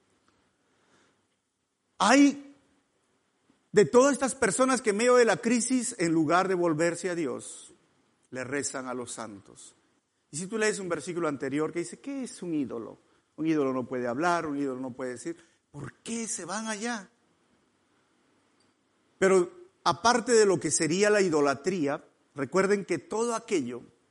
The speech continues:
que reemplaza a Dios llega a ser un ídolo. O sea, Dios debe estar en primer lugar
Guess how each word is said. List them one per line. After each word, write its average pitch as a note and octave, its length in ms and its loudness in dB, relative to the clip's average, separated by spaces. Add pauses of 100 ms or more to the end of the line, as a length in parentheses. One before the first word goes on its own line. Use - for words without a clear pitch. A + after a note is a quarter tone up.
(240)
que D#3 140 -4
reemplaza C#3+ 880 -2 (600)
a C#3+ 120 -2
Dios D#3 560 2 (1040)
llega D3 320 -2
a C#3+ 40 -2
ser C3+ 460 -6
un B2+ 160 -10
ídolo. G2+ 340 -14 (1000)
O E3+ 100 0
sea, G#3+ 320 6 (300)
Dios A3+ 300 4
debe B3+ 160 2
estar B3+ 240 2
en A#3 140 2
primer G#3 280 0
lugar G3 540 2